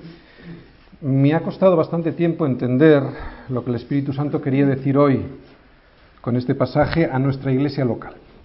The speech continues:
Sabía lo que quería decir para mi vida, pero deseaba algo especial para la iglesia y creo que lo he entendido y espero poder trasladarlo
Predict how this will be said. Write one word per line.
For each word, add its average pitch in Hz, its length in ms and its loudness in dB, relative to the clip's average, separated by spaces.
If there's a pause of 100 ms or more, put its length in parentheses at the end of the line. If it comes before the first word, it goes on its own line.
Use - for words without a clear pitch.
(960)
Sabía 127 460 0
lo 127 100 6
que 123 140 0
quería 123 240 0
decir 127 260 -4
para 117 160 -2
mi 117 100 -2
vida, 143 440 2
pero 123 760 2
deseaba 139 600 2
algo 127 220 -2
especial 143 540 0
para 117 160 -2
la 107 100 -4
iglesia 127 500 -4 (1040)
y 127 140 -4
creo 160 300 2
que 151 140 -2
lo 131 160 2
he 135 60 2
entendido 135 580 0
y 131 160 0
espero 139 400 -6
poder 123 240 -4
trasladarlo 113 880 -2